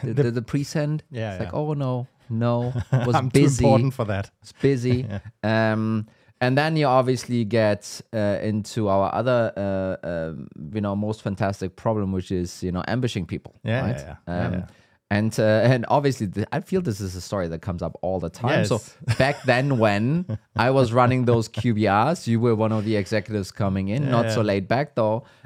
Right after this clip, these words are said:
Speaker 1: Um,
Speaker 2: <laughs> Thank
Speaker 1: and,
Speaker 2: God.
Speaker 1: uh, um, and you, with what kind of an attitude did you step into the room
Speaker 2: No,
Speaker 1: with?
Speaker 2: I kind of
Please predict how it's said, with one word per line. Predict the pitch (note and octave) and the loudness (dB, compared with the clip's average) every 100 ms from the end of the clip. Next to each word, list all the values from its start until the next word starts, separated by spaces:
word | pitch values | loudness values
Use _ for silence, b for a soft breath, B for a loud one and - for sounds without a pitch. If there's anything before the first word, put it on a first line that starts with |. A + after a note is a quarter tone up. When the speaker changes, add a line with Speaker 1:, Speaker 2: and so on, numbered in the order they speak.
| - | -2
Speaker 1:
Um, | B2 A#2 A#2 A2+ | 2 4 4 0
Speaker 2:
<laughs> | |
Thank | - | 0
Speaker 1:
and, | B2 C3 | 2 2
Speaker 2:
God. | A#2+ C3+ B2 A#2+ - - | 2 4 4 2 -2 -2
Speaker 1:
uh, | |
um, | A#2 A#2 A#2 A#2+ - | 2 2 2 -2 -2
and | A#2+ A2+ | 0 2
you, | A#2 D3 - | 2 0 -2
with | G#2+ A2 C3 C3 | -6 -2 -2 0
what | C#3 D3+ | -2 0
kind | F3+ | -2
of | D3 | -2
an | - | -2
attitude | B2+ B2 - A2 | -2 -2 -2 -4
did | G2+ | -2
you | G2 F#2 | -2 -4
step | - G2+ | -4 -4
into | F#2 F2 | -4 -6
the | E2+ | -8
room | E2+ D#2 | -6 -4
Speaker 2:
No, | E3+ | 0
Speaker 1:
with? | C#3 | 2
Speaker 2:
I | B2 A#2+ | 2 0
kind | C3 A#2 | 0 0
of | A2+ | -2